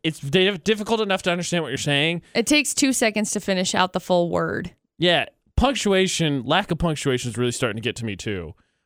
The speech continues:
Speaker 1: Punctuate your sentences.
Speaker 2: Meh.
Speaker 1: Speak the English language.
Speaker 2: Meh.
Speaker 1: Ugh.
Speaker 2: Meh.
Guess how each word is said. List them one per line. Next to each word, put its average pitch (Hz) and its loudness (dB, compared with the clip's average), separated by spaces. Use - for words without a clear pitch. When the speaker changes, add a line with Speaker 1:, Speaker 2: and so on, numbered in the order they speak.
Speaker 1:
Punctuate 196 -2
your 160 -10
sentences. 131 -6
Speaker 2:
Meh. 160 -10
Speaker 1:
Speak - -2
the 196 0
English 165 -2
language. 143 -4
Speaker 2:
Meh. 147 -10
Speaker 1:
Ugh. 143 -4
Speaker 2:
Meh. 147 -4